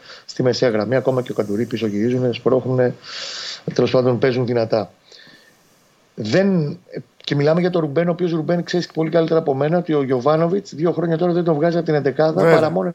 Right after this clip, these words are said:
Speaker 1: σαράντα πέντε πυρετό.
Speaker 2: Αλήθεια.
Speaker 1: Λοιπόν, για να μπει στη σκέψη να μην τον βάλει, σημαίνει ότι δεν θέλει να το ρισκάρει με τίποτα. Αυτή τη στιγμή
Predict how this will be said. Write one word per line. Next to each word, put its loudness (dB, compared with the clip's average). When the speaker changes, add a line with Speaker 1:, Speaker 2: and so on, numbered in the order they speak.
Speaker 1:
σαράντα -2
πέντε 0
πυρετό. 0
Speaker 2:
Αλήθεια. -4
Speaker 1:
Λοιπόν, -2
για 0
να 2
μπει -4
στη -6
σκέψη -4
να 2
μην 0
τον -2
βάλει, 2
σημαίνει -4
ότι -8
δεν 0
θέλει -2
να 0
το -2
ρισκάρει -4
με -2
τίποτα. -2
Αυτή -2
τη -6
στιγμή 0